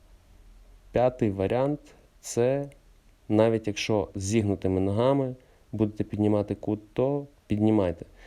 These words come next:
Тобто просто потрібно по прогресії робити від найскладнішого до найпростішого.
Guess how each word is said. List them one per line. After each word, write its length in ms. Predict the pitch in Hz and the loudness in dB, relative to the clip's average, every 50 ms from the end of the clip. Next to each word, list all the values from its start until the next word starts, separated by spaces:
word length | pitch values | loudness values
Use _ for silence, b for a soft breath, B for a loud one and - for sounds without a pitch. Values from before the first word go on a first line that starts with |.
| b b b b b b b b b b _ _ _ _ _ _ _ _ _ _ _ _ _ _ _ _ _ _ | b b b b b b b b b b _ _ _ _ _ _ _ _ _ _ _ _ _ _ _ _ _ _
Тобто 360 | - 117 110 - - 113 110 | -4 -4 -4 -2 -2 -2 -2
просто 500 | 110 - - - 143 147 156 - - 113 | -2 -2 0 4 4 4 4 2 -2 -6
потрібно 420 | - - 107 - 117 123 120 117 101 | -6 -6 -2 0 2 2 2 2 0
по 120 | - 113 | -2 -4
прогресії 520 | - - 104 98 110 117 117 - - 107 | -2 -2 0 2 2 2 2 0 0 0
робити 320 | 101 98 101 107 101 - 101 | 0 2 0 0 -2 -2 -6
від 160 | 95 95 - | -6 -2 0
найскладнішого 1040 | 101 101 104 98 92 95 - - - 107 107 104 101 107 127 135 139 - - 101 | 0 2 2 0 0 -4 -8 -6 -2 -2 0 0 0 0 0 0 0 -2 -4 -2
до 160 | 95 107 110 113 | 0 0 0 2
найпростішого. 880 | 117 110 101 - 104 98 - - - 95 92 - - - - 107 107 | 0 0 -2 -2 -6 -8 -8 -6 -6 -4 -4 -4 -4 -6 -8 -10 -12